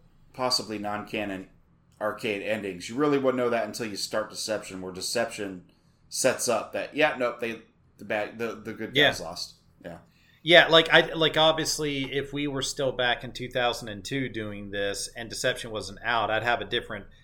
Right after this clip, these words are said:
Speaker 2: you know.
Speaker 1: We might have hope. We're like, "Oh no, Kung Lao's gonna win, right? Sub-Zero, somebody."
Speaker 2: Yeah. Yeah, but I mean, like, no, like, they s-, like, no, like, they straight up lose, and I'm just like, "Oh, so I guess this really is the start of just Raiden just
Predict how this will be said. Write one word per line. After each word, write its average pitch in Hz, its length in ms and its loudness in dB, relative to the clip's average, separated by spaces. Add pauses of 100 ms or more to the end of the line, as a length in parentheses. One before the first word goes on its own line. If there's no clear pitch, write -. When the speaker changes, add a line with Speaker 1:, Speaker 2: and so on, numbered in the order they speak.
(180)
Speaker 2:
you 123 120 -8
know. 110 100 -2
Speaker 1:
We 95 60 -2
might 92 140 -2
have 107 180 -2
hope. 107 360 -4
We're 98 100 -8
like, 98 160 -4 (120)
"Oh 165 100 -6
no, 151 200 0
Kung 160 260 -2
Lao's 147 320 2
gonna 120 240 -2
win, 120 260 0
right? 123 360 -2
Sub-Zero, 117 680 -4
somebody." 113 460 -2
Speaker 2:
Yeah. 107 60 -10 (920)
Yeah, 131 260 8
but 127 120 6
I 131 60 8
mean, 135 160 0
like, 135 200 4
no, 117 400 6
like, 110 240 -2
they 120 100 0
s-, - 280 -4 (160)
like, 117 200 -4
no, 120 160 0
like, 98 180 -4
they 113 100 -2
straight 127 340 -2
up 123 180 0
lose, 107 460 -2
and 120 80 -4
I'm 131 140 -2
just 147 180 -6
like, 139 320 2
"Oh, 127 440 2
so 120 540 0 (380)
I 135 80 6
guess 160 240 4
this - 240 -2
really 160 240 0
is 151 140 -2
the 143 80 -8
start 147 380 2
of 113 120 2
just - 320 -6
Raiden 127 760 0
just 123 260 -8